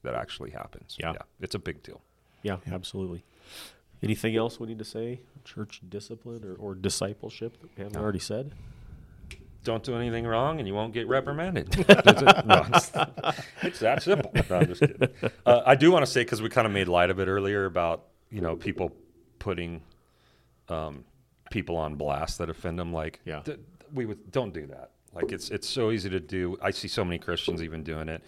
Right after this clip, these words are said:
Speaker 1: where their husband upsets them or their spouse or,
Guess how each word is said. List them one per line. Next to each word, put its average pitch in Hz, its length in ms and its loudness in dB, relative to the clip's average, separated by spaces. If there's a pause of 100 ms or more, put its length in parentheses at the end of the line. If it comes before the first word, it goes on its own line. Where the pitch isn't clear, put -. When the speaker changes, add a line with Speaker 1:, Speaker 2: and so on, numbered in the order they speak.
(280)
Speaker 1:
where 92 100 -4
their 87 120 -4
husband 85 340 -2
upsets 82 400 -6
them 82 260 -8
or 80 60 -10
their 80 120 -10
spouse 80 580 -6 (320)
or, 85 180 0